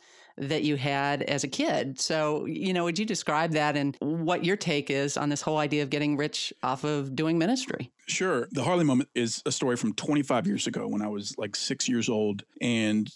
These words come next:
Speaker 2: our local pastor came to our house to show off his, his new motorcycle. And in an exercise for writing the book, I wanted to think of the first moment I realized I had at least had a thought about the,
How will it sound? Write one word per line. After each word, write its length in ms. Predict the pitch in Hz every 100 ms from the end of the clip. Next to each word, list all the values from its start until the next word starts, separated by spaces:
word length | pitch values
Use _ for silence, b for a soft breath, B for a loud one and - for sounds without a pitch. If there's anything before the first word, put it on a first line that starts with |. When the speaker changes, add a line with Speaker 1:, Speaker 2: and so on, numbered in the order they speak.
| _ 120
Speaker 2:
our 720 | 113 113 113 110 107 107 - -
local 300 | 123 123 120
pastor 480 | 127 120 - 117 - -
came 160 | 123 117
to 60 |
our 60 | 113
house 240 | 120 117
to 60 | 113
show 240 | - 117
off 200 | 113 110
his, 240 | 110 107 -
his 180 | 123 107
new 120 | 113
motorcycle. 800 | 117 123 123 120 120 120 120 110 b -
And 560 | 127 120 113 110 110 107 -
in 240 | 131 117
an 200 | 123 120 -
exercise 640 | 139 - 139 139 117 113 113
for 140 | -
writing 260 | 117 120 113
the 80 | 104
book, 400 | 127 120 110 -
I 80 | 120
wanted 280 | 120 127 123
to 60 | 113
think 220 | 131 123
of 80 | 104
the 80 | 104
first 300 | 170 165 143
moment 300 | 143 135 -
I 80 | 117
realized 480 | 123 127 120 113
I 120 | 117 117
had 140 | 113 139
at 100 | 131
least 240 | 147 -
had 120 | 135
a 60 | 110
thought 360 | - 107 104 -
about 360 | 127 113 113 107
the, 560 | - 127 123 113 107